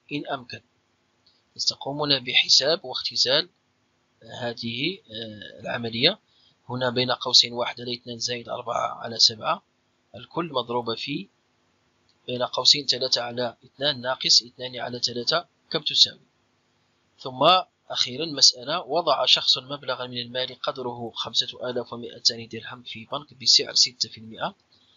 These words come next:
ما هي الفائدة التي سيحصل عليها بعد سنة وعشرة أشهر؟ نعم، إذن كما لاحظتم، إذا لاحظتم، إذا قمنا بجمع هذه النقط فسنجد ستة عشر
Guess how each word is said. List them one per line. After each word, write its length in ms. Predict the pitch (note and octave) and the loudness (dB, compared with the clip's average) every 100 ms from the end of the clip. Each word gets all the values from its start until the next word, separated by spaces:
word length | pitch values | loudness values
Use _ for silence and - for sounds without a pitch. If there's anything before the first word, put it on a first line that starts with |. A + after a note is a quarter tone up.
| _ | _
ما 160 | B2+ D#3 | 2 4
هي 160 | D3 C#3 | 4 0
الفائدة 460 | - D3+ B2+ C3+ | 0 -4 -4 -8
التي 280 | C3+ C3+ C#3 | -4 -2 2
سيحصل 500 | - C#3 C3 - B2+ | 2 2 4 4 4
عليها 460 | A#2 B2 B2 C#3+ D#3 | -4 -4 -2 0 0
بعد 340 | A#2 G#2 B2 | 0 -8 2
سنة 540 | B2+ B2+ A#2+ - E3+ G3 _ _ _ _ | 4 4 2 -2 -2 -4 _ _ _ _
وعشرة 680 | A2 G3+ - B2+ B2 D#3 F#3+ - _ _ _ _ _ - | -4 2 4 4 2 -2 -2 -10 _ _ _ _ _ 2
أشهر؟ 320 | D#3+ - - _ _ _ _ _ _ _ _ _ _ _ _ | 6 6 2 _ _ _ _ _ _ _ _ _ _ _ _
نعم، 180 | C3 G#2+ _ B2+ | -12 -12 _ -20
إذن 120 | B2 | -14
كما 220 | C3+ B2+ | -4 4
لاحظتم، 520 | B2+ - - - E3+ | 4 4 0 0 0
إذا 180 | B2+ B2+ | -2 2
لاحظتم، 360 | B2 B2 - E3+ | 2 0 -4 -4
إذا 300 | D3+ C3+ C3 | -2 -2 -2
قمنا 340 | - C3 B2 | -6 -12 -10
بجمع 340 | A#2+ B2+ B2 | -4 -2 -4
هذه 280 | B2+ B2+ B2 | -6 -6 -4
النقط 380 | B2 C3 - - | -6 -8 -6 -6
فسنجد 560 | - - B2 B2 E3 F3+ | 0 0 -2 -10 -6 -2
ستة 400 | C3+ - C3 C3 | -2 -2 -2 0
عشر 440 | A#2+ C#3 D#3 G3+ | 2 2 4 2